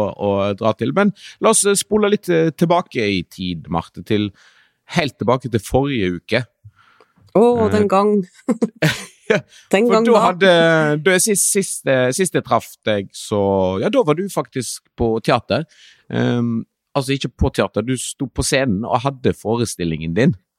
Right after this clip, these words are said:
Speaker 2: Mhm.
Speaker 1: Gassaliv. Gratulerer. Ja, det var
Speaker 2: Takk. <laughs>
Speaker 1: altså, nå har jeg jo erklært meg selv som lettrørt, men, eh, eh, jeg, eh, skal si at jeg ærlig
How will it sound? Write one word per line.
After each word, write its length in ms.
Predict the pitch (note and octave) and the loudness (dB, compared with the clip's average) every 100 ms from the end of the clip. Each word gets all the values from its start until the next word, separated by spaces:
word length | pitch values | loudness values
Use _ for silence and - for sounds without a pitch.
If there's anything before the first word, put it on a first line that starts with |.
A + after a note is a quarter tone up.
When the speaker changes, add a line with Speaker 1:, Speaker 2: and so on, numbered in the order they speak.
| _ | _
Speaker 2:
Mhm. 300 | - F3+ F3 | 0 2 2
Speaker 1:
Gassaliv. 540 | F#3 A#2+ - F#2 C3+ C3+ | 2 0 0 0 -2 -4
Gratulerer. 800 | E3 D#3+ - F3+ D#3+ F#2+ G2 F3+ _ | -8 -6 -4 0 0 0 -4 -10 _
Ja, 100 | C#3+ | -8
det 140 | D3 D3+ | -6 -2
var 100 | D3 | 0
Speaker 2:
Takk. 540 | B2 A2 G2 F#2+ F#2 | 2 2 0 -2 -2
<laughs> 460 | - - - _ - | -2 0 -4 _ -2
Speaker 1:
altså, 200 | C#3+ D#3+ | 0 2
nå 100 | E3 | 4
har 120 | F#3 | 2
jeg 60 | E3 | 0
jo 60 | B2+ | -4
erklært 420 | C#3 F3+ C#3 - | -4 0 0 -2
meg 120 | A2+ A2 | -6 -4
selv 340 | - B2 G2+ | 0 0 0
som 160 | - G2+ | -4 -2
lettrørt, 880 | G#2 B2+ - F#2 D#2 G#2 - _ B2 | -2 -2 -6 -8 -4 -4 -6 _ -10
men, 340 | A#2 A2 A2 | -6 -6 -4
eh, 200 | A2+ G#2 G2+ _ _ _ _ _ G#2 | -4 -6 -10 _ _ _ _ _ 0
eh, 340 | G#2+ G#2+ F#2 | 2 2 0
jeg, 120 | A#2 - - | -2 -6 -14
eh, 320 | G#2 C#2 E2+ B1+ | -10 -8 -8 -10
skal 200 | - - | -14 -12
si 100 | G#2+ A2+ | -4 -2
at 160 | F#2 | -2
jeg 140 | F#2 G2 - | -4 -6 -4
ærlig 500 | G#2+ A2+ G2 E2+ | -4 -4 -4 -6